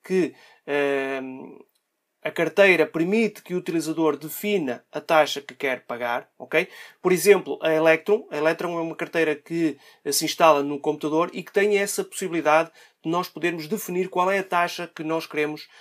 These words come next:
eh, pagar pela transação. Ah, e por aqui já consegues ver que quanto mais,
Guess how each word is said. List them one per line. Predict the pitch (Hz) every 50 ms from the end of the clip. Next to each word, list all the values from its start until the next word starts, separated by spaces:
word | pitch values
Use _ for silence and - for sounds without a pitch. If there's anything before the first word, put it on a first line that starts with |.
| - _ _ _
eh, | - 143 143 139 139
pagar | - - 151 139 147 147 143 143 - -
pela | - 151 151 147 139
transação. | - 147 147 139 147 147 143 - 135 117 110 - - - - - - - - - _
Ah, | - 160 165 165 160 -
e | - -
por | - - 311 311
aqui | - - 208 160
já | 147 214 220
consegues | - 240 233 - 233 220 190 165
ver | 160 185 196 202 202
que | - 208
quanto | 175 - 220 233 247 240 - 220
mais, | 202 202 220 220 226 214 185 156 139 120 - - - -